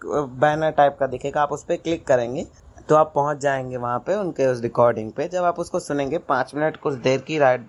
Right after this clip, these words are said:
आ, है वो, उसमें उन्होंने बताया है महंगाई के बारे में, अपना राय दी है।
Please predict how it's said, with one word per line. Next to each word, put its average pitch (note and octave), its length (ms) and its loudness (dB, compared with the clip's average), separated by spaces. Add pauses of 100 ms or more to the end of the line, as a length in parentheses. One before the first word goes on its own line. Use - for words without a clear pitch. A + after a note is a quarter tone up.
(100)
आ, B2 200 2
है C3+ 220 2
वो, D#3 240 -2 (260)
उसमें F3 360 -2
उन्होंने E3+ 400 0
बताया C#3+ 520 2
है D3+ 100 2
महंगाई B2+ 480 -4
के A#2 140 -10
बारे A2 340 -4
में, G#2+ 180 -12
अपना D#3+ 380 0
राय C#3+ 260 4
दी A2 180 -8
है। G#2+ 320 -12